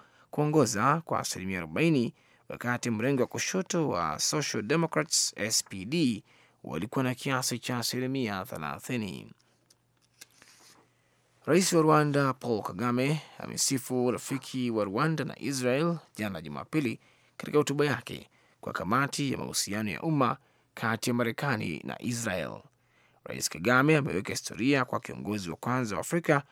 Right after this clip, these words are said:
kutoa hotuba mbele ya kikao hicho kinachoweka pamoja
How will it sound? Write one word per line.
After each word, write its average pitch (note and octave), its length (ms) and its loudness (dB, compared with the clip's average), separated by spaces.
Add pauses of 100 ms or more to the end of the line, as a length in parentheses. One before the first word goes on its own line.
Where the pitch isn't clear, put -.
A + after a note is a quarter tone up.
(200)
kutoa - 240 4
hotuba D3+ 580 4 (160)
mbele G2 440 2
ya C3 60 -2
kikao B2 280 -2
hicho C#3+ 400 4 (340)
kinachoweka A#2+ 560 2
pamoja C#3 580 4